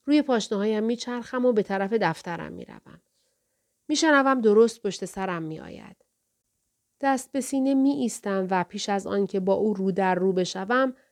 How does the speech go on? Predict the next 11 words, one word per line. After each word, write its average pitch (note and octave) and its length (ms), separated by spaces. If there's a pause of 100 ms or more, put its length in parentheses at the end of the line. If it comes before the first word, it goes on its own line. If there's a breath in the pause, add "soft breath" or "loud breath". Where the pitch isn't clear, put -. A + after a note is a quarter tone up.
(120 soft breath)
نفس G#3+ 420
عمیقی F#3+ 600
می‌کشم. - 640 (2750)
از C#4 200
پشیمانیش D4 640
به C4 120
شدت B3+ 500
حالم A3+ 300
به F3 100
هم D#3+ 220
می‌خورد. - 680